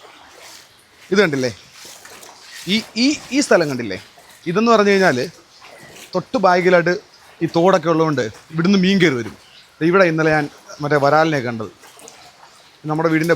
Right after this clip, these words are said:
ബാക്ക് വശമാണ്. ചെറിയൊരു സെറ്റപ്പാണ് കേട്ടോ, വലിയ സെറ്റപ്പൊന്നുമല്ല, വലിയ സെറ്റപ്പിലേ നമുക്ക് ജീവിക്കാൻ താല്പര്യമില്ല. നമ്മുടെ ഉള്ളതുപോലെ തന്നെ ചെറിയൊരു സെറ്റപ്പ് ഒരുക്കുകയാണ്. ഇതൊരു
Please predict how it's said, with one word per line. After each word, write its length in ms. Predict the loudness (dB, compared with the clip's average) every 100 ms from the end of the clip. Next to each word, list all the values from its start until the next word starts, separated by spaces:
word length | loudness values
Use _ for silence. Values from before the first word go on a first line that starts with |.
| 2
ബാക്ക് 280 | 0 0 -2
വശമാണ്. 320 | -2 -2 -4 -6 -2
ചെറിയൊരു 320 | 0 2 2 0
സെറ്റപ്പാണ് 360 | 0 0 2 2
കേട്ടോ, 140 | 2 2
വലിയ 320 | 0 2 2 2 -2
സെറ്റപ്പൊന്നുമല്ല, 640 | -6 -2 -4 -2 0 0 0 -2
വലിയ 160 | -2 -4
സെറ്റപ്പിലേ 320 | -4 -4 -2
നമുക്ക് 180 | -2 -2 -2
ജീവിക്കാൻ 240 | 0 2 2
താല്പര്യമില്ല. 480 | 0 0 0 0 -6 -8 -20 -20 -10
നമ്മുടെ 240 | -2 2 2
ഉള്ളതുപോലെ 380 | 4 4 4 4
തന്നെ 140 | 2 0
ചെറിയൊരു 280 | 0 0 0 0
സെറ്റപ്പ് 280 | -4 -2 -2
ഒരുക്കുകയാണ്. 400 | 0 0 0 -6 -12 -20 -20 -20 -6 -2
ഇതൊരു 200 | 0